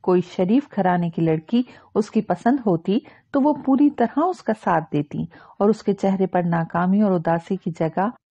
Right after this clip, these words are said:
फतहमंदी के गुलाब महक रहे होते, मुसरतों के जुगनू चमक रहे होते। उसका माथा चूमते हुए वो आपदीदा सी सोच रही थी।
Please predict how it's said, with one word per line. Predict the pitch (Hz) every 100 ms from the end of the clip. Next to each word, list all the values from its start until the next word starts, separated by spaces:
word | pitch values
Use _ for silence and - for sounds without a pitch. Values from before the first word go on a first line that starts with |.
| -
फतहमंदी | 233 226 233 226 214 196 190
के | 190
गुलाब | 185 185 175 185 190
महक | 202 196 226 190
रहे | 170 170
होते, | 165 151 - -
मुसरतों | 214 - 208 - 262 269 294
के | 269 240
जुगनू | 202 196 226 311 -
चमक | 233 262 -
रहे | 208 175
होते। | 165 160 - 147 - _ _ _ _
उसका | 190 190 - 190
माथा | 185 175 - 190
चूमते | 190 190 185 170 196
हुए | 208 180 214 - - -
वो | 233
आपदीदा | 220 202 - 196 180 233
सी | 247 226
सोच | - 175 165 -
रही | 170 165
थी। | - -